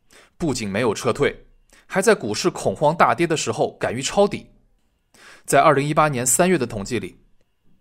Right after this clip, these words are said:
不少同学们在不到四个月的时间里就赚了百分之五到百分之七，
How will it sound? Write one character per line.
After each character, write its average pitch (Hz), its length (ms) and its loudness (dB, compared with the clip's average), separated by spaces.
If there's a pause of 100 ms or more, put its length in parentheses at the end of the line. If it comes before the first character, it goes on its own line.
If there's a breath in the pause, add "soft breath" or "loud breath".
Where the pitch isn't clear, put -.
(560 loud breath)
不 240 140 -2
少 107 140 4
同 127 140 -6
学 127 120 -2
们 110 300 -4
在 120 160 0
不 120 180 -8
到 135 160 4
四 220 220 0
个 156 100 0
月 135 100 0
的 113 80 0
时 113 160 -4
间 123 160 -2
里 117 220 -8
就 127 100 -4
赚 123 200 0
了 110 40 -2
百 107 180 0
分 170 160 -4
之 190 100 2
五 - 280 -4
到 107 140 2
百 - 100 -2
分 117 140 -8
之 131 80 -8
七， - 400 -6